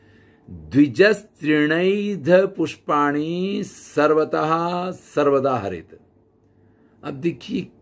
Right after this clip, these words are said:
किसी की गाय चली जाए तो दिक्कत, किसी का प्राणी चला जाए तो दिक्कत, लेकिन ब्राह्मण किसी के खेत में घुस जाए तो कोई दिक्कत नहीं है। ब्राह्मण किसी के भी खेत में से तृण ले सकता है, ईंधन ले सकता है, पुष्प ले सकता है, सर्वतः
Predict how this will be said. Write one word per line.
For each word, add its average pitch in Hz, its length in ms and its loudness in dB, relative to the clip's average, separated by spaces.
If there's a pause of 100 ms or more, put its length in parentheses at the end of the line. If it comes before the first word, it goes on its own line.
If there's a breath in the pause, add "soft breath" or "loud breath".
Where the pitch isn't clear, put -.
किसी 151 300 -6
की 156 220 -6
गाय 139 360 4
चली 151 300 2
जाए 147 200 2
तो 139 140 -8
दिक्कत, 131 460 -4
किसी 135 300 -8
का 143 120 -2
प्राणी 131 380 -2
चला 135 280 0
जाए 135 200 2
तो 131 120 -2
दिक्कत, 123 400 -6
लेकिन 135 280 -2
ब्राह्मण 120 500 0
किसी 147 280 -6
के 147 100 -4
खेत 139 260 0
में 139 120 -4
घुस 123 160 0
जाए 127 160 2
तो 107 100 -8
कोई 104 160 -4
दिक्कत 92 340 -16
नहीं - 120 -20
है। - 80 -20 (2500 soft breath)
ब्राह्मण 151 640 2
किसी 180 400 -4
के 165 220 0
भी 151 180 -4
खेत 147 360 -2
में 139 180 -2
से 139 180 -2
तृण 143 420 0
ले 147 200 4
सकता 139 500 -2
है, 147 260 2
ईंधन 123 440 -2
ले 139 220 2
सकता 131 420 -6
है, 139 200 2
पुष्प 135 360 -10
ले 127 160 0
सकता 135 340 -6
है, 139 60 0
सर्वतः 151 800 0